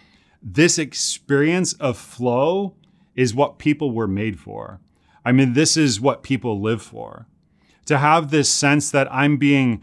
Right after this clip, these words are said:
stretched and challenged and God is using me and I'm growing and I'm contributing to the work of God in this world,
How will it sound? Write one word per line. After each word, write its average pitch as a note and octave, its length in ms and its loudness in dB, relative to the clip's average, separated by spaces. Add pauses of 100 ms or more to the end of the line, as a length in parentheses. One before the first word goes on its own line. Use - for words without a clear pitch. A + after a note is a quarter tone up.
(180)
stretched - 720 -2
and A#2 180 -2
challenged C#3 800 0
and C3 300 0 (260)
God C#3+ 220 2
is G#2 300 -2
using C#3 440 2
me A#2 180 0
and A#2+ 120 0
I'm A#2+ 240 2 (300)
growing C#3+ 600 4
and B2+ 100 0
I'm A#2+ 120 0
contributing C3+ 880 0
to C3 140 -6
the A#2 100 0
work D3+ 260 2
of B2+ 80 -2
God C3 320 4
in A2+ 100 0
this G#2+ 220 -6
world, A#2+ 520 0